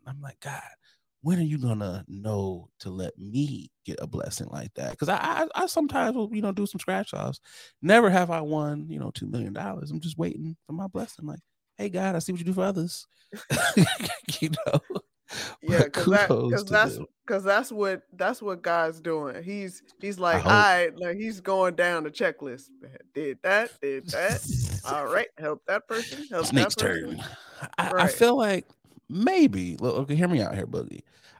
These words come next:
Speaker 1: I feel like if you have a certain number of calamities that happen to you, that should, like, move you. That should, like, uh, you know, spring you up a little bit higher as far as, like,
Speaker 2: Gotcha.
Speaker 1: prayer requests.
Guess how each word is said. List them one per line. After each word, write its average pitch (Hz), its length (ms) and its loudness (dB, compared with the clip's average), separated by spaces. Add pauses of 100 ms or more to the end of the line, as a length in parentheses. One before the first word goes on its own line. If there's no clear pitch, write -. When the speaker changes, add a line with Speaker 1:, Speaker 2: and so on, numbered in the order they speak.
Speaker 1:
I 113 100 4
feel 175 220 2
like - 160 0
if 120 160 2
you 135 80 0
have 143 220 4
a 107 40 -6
certain 127 540 2
number 123 280 4
of 98 200 0
calamities 120 760 -2
that 104 180 -6
happen 117 360 -6
to 123 140 -8
you, 113 220 -10 (400)
that - 220 -2
should, 127 140 -2
like, 104 300 -4
move 113 720 -4
you. 82 200 -8
That 101 100 -4
should, - 120 -8
like, 101 220 -4 (100)
uh, 50 60 -6
you 104 140 -4
know, 90 160 -8
spring 123 420 -4
you 110 160 0
up 107 160 0
a 87 40 -2
little 98 200 0
bit - 160 -4
higher 101 640 -2
as - 140 -8
far 92 260 -2
as, 85 100 -6
like, 80 140 -6
Speaker 2:
Gotcha. - 100 -20
Speaker 1:
prayer 123 160 0
requests. - 520 -10